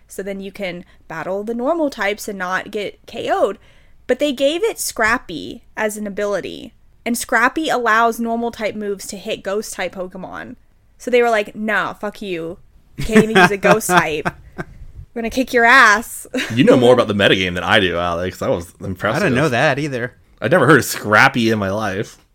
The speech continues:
Speaker 3: other than, like, Scrappy Doo.
Speaker 1: I recently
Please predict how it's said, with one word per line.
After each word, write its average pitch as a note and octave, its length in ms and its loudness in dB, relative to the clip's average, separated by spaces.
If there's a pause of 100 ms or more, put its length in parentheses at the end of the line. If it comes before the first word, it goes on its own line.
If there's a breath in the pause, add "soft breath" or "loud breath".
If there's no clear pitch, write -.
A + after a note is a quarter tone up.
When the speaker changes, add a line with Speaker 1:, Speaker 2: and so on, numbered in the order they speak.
(100)
Speaker 3:
other B2+ 140 4
than, A2+ 120 2
like, G#2 140 0
Scrappy A2 440 0
Doo. G2 400 0 (240)
Speaker 1:
I - 80 2
recently D4 640 -2